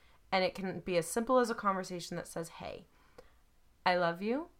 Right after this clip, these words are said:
and I think you're really great, and I want to keep you in my life, but every time we talk about blank,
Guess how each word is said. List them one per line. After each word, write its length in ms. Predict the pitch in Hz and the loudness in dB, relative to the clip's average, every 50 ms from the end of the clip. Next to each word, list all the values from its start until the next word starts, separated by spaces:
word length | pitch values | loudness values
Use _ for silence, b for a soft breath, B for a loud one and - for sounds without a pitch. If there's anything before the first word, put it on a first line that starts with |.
| - - | -8 -6
and 100 | 202 202 | -4 -2
I 120 | 185 185 | -2 -4
think 220 | 180 - 180 175 - | -4 -6 -8 -6 -4
you're 120 | 185 175 | -4 -2
really 220 | 175 180 175 175 175 | -2 -2 -2 -2 -2
great, 440 | 170 170 165 170 196 226 - - _ - | -2 0 0 0 0 -2 -4 -6 _ -4
and 140 | 190 180 | -2 0
I 120 | 175 165 170 | 0 0 -2
want 300 | 175 175 175 170 165 165 | 0 4 4 4 4 4
to 60 | 165 | 0
keep 260 | - - 190 180 - | -4 -8 -10 -8 -4
you 100 | 190 180 | -4 -2
in 100 | 170 180 | -2 -2
my 140 | 175 170 165 | 0 0 2
life, 320 | 165 160 160 180 208 214 - - | 2 2 2 0 -2 -6 -8 -8
but 100 | 214 - - | -8 -4 -2
every 360 | - 196 180 - 233 247 240 | -2 -2 -2 -2 -4 -4 -4
time 300 | 240 208 220 214 208 208 | -4 -4 -2 -2 0 -2
we 140 | 202 196 190 | -2 -2 -4
talk 400 | - - - 170 170 - - - - | -6 -2 -2 -2 -2 -2 -8 -8 -6
about 560 | 190 180 - - - 165 160 165 160 147 - - - - - - - _ - _ - _ - | -6 -6 -4 0 2 4 4 4 2 0 -4 -10 -20 -20 -20 -20 -20 _ -20 _ -20 _ -4
blank, 560 | - 196 220 202 170 147 156 208 226 - - | 2 4 6 6 6 4 0 -4 -8 -10 -16